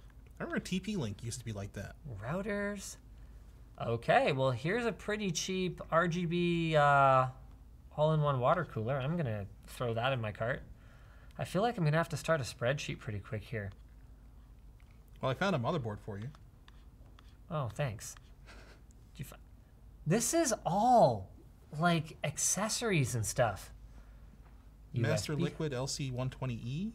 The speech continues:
Speaker 2: Who actually buys, like, for their own personal use, who buys a Kensington laptop lock?
Speaker 1: I've never had one.
Speaker 2: Okay, backpacks. Deal has ended. Holy crap, there's only two days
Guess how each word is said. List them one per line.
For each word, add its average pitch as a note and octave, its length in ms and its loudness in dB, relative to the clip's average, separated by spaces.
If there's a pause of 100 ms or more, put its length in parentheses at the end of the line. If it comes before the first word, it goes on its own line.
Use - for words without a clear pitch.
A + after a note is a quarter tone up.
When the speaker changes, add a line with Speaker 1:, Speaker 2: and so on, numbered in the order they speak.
Speaker 2:
Who C#4+ 220 0
actually E4 540 2
buys, D#3 720 10
like, D#3+ 180 4
for F#3 160 2
their F3 160 4
own F#3+ 220 2
personal F#3+ 420 -2
use, D3 280 0
who G#3 160 -2
buys F3 320 4
a D3 60 2
Kensington C#3+ 540 2
laptop B2 540 2
lock? - 300 -4 (1700)
Speaker 1:
I've A#2+ 200 -2
never G#2+ 220 -4
had F#2+ 180 -8
one. F#2+ 240 -8 (3250)
Speaker 2:
Okay, C#3+ 320 -8
backpacks. C#3 840 -8 (180)
Deal D#3+ 160 -8
has C3 140 -6
ended. B2+ 180 -8 (180)
Holy C#3+ 420 4
crap, D#3 360 6
there's A#2+ 180 0
only C3+ 180 2
two D#3+ 320 0
days D3+ 500 2